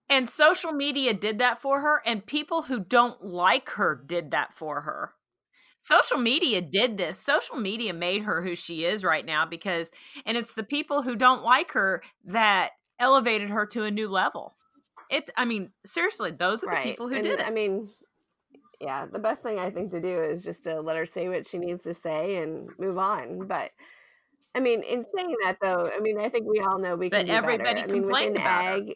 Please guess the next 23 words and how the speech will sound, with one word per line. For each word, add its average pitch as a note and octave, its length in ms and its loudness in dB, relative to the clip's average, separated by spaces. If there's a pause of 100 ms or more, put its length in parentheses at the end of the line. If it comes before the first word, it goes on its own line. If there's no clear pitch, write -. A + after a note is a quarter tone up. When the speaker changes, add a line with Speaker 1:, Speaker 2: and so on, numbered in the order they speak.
Speaker 2:
we G3 240 0
need G3+ 460 0 (100)
to G3+ 140 0
make F3+ 260 -2
sure F3 380 -2
that D#3+ 260 -4
we E3+ 400 -4 (1400)
go G#3 260 4
in G#3+ 140 0
a G#3 100 0
direction E3+ 880 -2
where E3+ 440 0
we F3+ 220 0
regulate E3+ 580 -2
ourselves D#3+ 1000 -4
and F3+ 140 -6
we E3+ 160 -4
steward F#3 580 -2
things F3+ 320 -6
ourselves E3 840 -4
as F3 240 -2
opposed F3 580 -4
to F3 260 -2